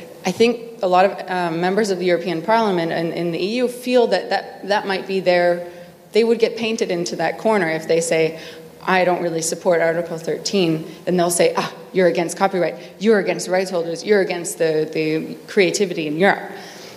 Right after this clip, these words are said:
Um, and so, thank you. So I just wanted to make that disclaimer, but,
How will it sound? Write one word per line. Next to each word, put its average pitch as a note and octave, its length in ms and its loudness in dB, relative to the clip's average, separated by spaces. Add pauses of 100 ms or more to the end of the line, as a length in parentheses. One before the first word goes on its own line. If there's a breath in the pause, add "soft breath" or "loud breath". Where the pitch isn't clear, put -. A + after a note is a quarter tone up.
(140 loud breath)
Um, E3 540 2
and F3+ 180 0
so, F3 280 4 (260)
thank F3+ 200 0
you. F#3+ 140 0
So G#3+ 140 -2
I G#3 160 2
just G#3+ 120 -6
wanted G3+ 200 2
to G#3 100 0
make G3 200 0
that F3+ 120 0
disclaimer, F3+ 500 0
but, F#3 240 4